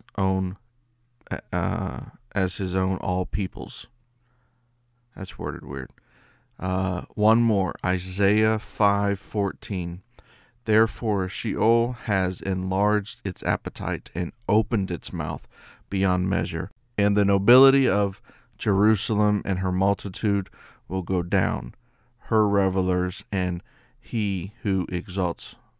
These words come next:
in her." Now, you see there, her multitude referring to Jerusalem. So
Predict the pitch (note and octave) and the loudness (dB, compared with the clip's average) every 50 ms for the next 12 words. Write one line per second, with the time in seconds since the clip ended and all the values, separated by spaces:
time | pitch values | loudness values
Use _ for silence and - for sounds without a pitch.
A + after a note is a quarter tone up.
0 | _ - F#2+ F#2 F2+ F2+ F2+ - - - G2 D#2 - - _ _ _ - - - | _ -4 -2 -2 -2 -2 -6 -8 -6 -4 -4 -4 -4 -6 _ _ _ -20 -20 -20
1 | - - _ - A#2+ A#2 A2 G#2+ - - - G#2 G2 - - C3+ C3+ B2+ A2 A#2+ | -20 -20 _ 0 2 4 4 4 2 0 -2 -6 -4 -2 0 2 2 4 4 6
2 | B2 A2+ G#2 G2+ F#2+ F#2 - - - - - B2 A2+ A2 G#2+ G#2+ G#2 G2+ - _ | 6 6 6 4 4 2 -2 -6 -8 0 4 6 8 8 8 6 4 0 -6 _
3 | - - F#2+ G2+ G2+ G2 - F#2 F2 - F#2+ F2+ F2 F2+ F#2 F#2 - - G2 F#2 | -8 -2 0 2 2 2 0 -6 -8 -4 -4 -4 -2 -2 -2 -2 -2 -2 -2 -2
4 | F#2 F#2+ - G2 F#2+ F#2 F2+ G#2+ G2+ F#2 F#2+ G#2 G2+ - - - F2 F2 B1 E2+ | -2 -4 -4 -6 -6 -6 -4 -2 0 0 2 0 0 -2 -4 -8 -8 -8 -8 -6
5 | - - G#2 F#2 | -2 0 0 0